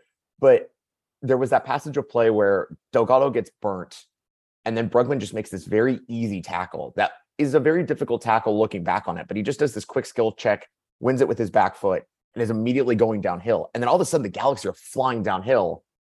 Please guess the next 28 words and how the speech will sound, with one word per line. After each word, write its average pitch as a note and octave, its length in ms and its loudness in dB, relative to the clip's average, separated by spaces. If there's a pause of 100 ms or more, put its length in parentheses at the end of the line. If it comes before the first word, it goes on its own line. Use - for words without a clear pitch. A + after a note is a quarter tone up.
(140)
and B2 100 -4
Atlanta's B2+ 560 0 (680)
leveraged A2 540 0
in F#2 80 -10
a G2+ 60 -8
poor A2 200 2
position. F#2+ 480 0
And F#2 280 -6
so, A2+ 460 6 (400)
you C3 100 0
know, A2 220 2 (220)
Atlanta C#3+ 340 2
tried B2+ 220 0
to A#2 140 2
acquiesce G#2+ 380 -2
with, A2+ 120 -4 (200)
acquiesce A2+ 440 2
to G#2 120 -4
this F2+ 180 -2
and, F2 160 -8
and, F2 160 -6
and F#2+ 100 -6
looking F#2+ 240 -2
at E2+ 80 -4
the D#2+ 60 -12
player F2+ 200 0
position F2 280 -8
map, E2+ 180 -2